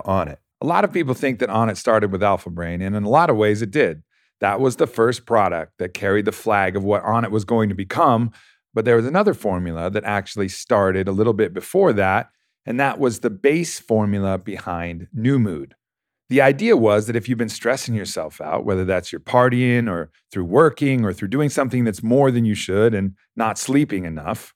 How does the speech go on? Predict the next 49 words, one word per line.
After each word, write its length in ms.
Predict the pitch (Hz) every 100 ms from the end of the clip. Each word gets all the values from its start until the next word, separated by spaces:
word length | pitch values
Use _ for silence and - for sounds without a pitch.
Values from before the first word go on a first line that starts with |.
| _ 80
like 420 | 80 85 - - -
myself 580 | 82 - 92 101 127 113
and 140 | 110
many 240 | 110 113
of 140 | 107 101
us, 280 | 117 147 - - _ _ -
you're 100 | 110
going 300 | 101 139 175
to 80 | 160
want 220 | 135 131
to 40 |
help 300 | 110 117 117
balance 400 | - 110 127 120
your 100 | 123
serotonin 840 | - 110 101 98 - 120 107 87 82
in 160 | 95 95
your 100 | 87
body. 440 | 95 92 76 71 _ _ _ _
That's 240 | - 131 -
the 60 |
neurotransmitter 840 | 143 135 123 - 131 120 117 104 95
that's 260 | 90 - - -
responsible 640 | 82 - 113 107 101 101 87
for 340 | - 90 85 _ _ -
a 80 | 104
lot 360 | 110 120 127
of 120 | 117
the 140 | 113 95
aspects 600 | 107 107 - 95 90 -
of 100 | 85
mood 540 | 90 110 117 101 87
and 260 | 78 85 82
just 300 | 92 107 - _
how 320 | - 113 127
good 360 | 92 101 131 101
you 140 | 101
feel 540 | 95 - 104 101 90 -
when 160 | 87
you 140 | 101 98
wake 280 | 110 117
up 280 | 139 139 -
and 120 | 87
go 200 | 90 101
through 160 | 104 110
the 80 | 95
rest 260 | 104 98
of 80 | 104
the 60 | 95
day. 380 | 101 120 92